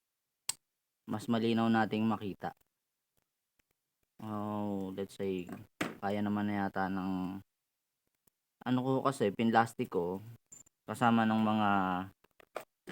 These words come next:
eto, mga iba ko pang lumang koleksyon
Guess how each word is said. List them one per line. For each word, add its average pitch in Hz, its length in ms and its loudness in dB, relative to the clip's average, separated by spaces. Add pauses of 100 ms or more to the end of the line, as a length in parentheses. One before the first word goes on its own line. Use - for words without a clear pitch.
(320)
eto, 92 240 -4 (560)
mga 104 240 0
iba 107 160 4
ko 101 160 0
pang 107 160 2
lumang 101 480 0
koleksyon 90 480 -6